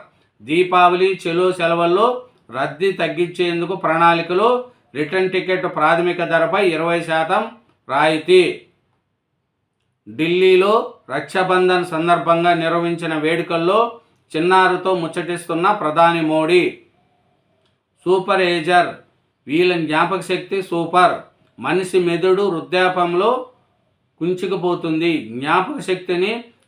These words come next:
సన్నగిలుగుతుంది. అయినా, అయినప్పటికీ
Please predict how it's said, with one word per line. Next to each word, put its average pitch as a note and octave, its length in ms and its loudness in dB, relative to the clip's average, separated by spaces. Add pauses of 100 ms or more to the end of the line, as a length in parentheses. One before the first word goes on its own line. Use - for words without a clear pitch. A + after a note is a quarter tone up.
(180)
సన్నగిలుగుతుంది. E3+ 960 -2
అయినా, E3 600 0 (460)
అయినప్పటికీ F3+ 800 -2